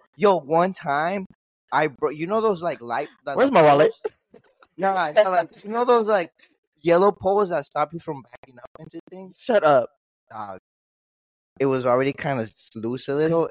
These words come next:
Speaker 1: and I guess I get super strength when I'm drunk, and I brought it down.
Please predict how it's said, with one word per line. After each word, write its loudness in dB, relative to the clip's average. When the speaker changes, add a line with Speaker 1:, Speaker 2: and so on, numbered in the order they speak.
Speaker 1:
and -2
I -2
guess -6
I -6
get -6
super -4
strength -10
when -8
I'm -6
drunk, -2
and -6
I -12
brought 0
it -4
down. -8